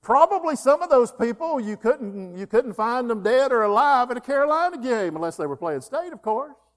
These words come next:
Or whatever. They had a preference. Had a preference.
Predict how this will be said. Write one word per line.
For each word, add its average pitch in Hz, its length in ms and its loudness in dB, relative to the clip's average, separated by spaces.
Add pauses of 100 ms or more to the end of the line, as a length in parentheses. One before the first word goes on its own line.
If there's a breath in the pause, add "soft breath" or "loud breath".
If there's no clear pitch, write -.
(1400)
Or 135 100 -4
whatever. 285 400 2
They 254 140 2
had 262 200 4
a 247 240 -2 (140)
preference. - 1040 -6 (1400)
Had 262 140 -14
a - 20 -20
preference. 269 560 -18